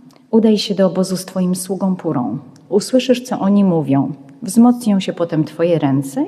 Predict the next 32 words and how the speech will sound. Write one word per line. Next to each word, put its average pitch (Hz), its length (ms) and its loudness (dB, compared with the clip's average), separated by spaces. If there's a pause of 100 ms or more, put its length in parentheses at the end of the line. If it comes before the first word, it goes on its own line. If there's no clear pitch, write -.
i 202 60 0
ruszysz 160 360 -6
na 262 140 0
obóz". - 520 -8 (3500)
Zszedł 196 340 0
więc - 380 0
on 240 200 6
i 208 100 -4
sługa 175 340 -4
jego 151 240 0
Pura 254 460 0 (100)
aż 196 200 0
do 175 120 0
końca 214 400 0
przednich 220 480 0
straży 170 440 -8
obozu. 143 520 -8 (120)
Madianici, 208 560 2
Amalekici 170 560 -2
i 156 40 -6
cały 190 220 -2
lud 170 200 -2
ze 156 120 0
wschodu 180 380 -4
leżeli 151 400 -2
w 139 40 -8
dolinie, 190 400 4
zebrani 170 460 0
jak, 151 300 -2
licznie 202 400 2
jak 180 140 -6
szarańcza. 180 680 0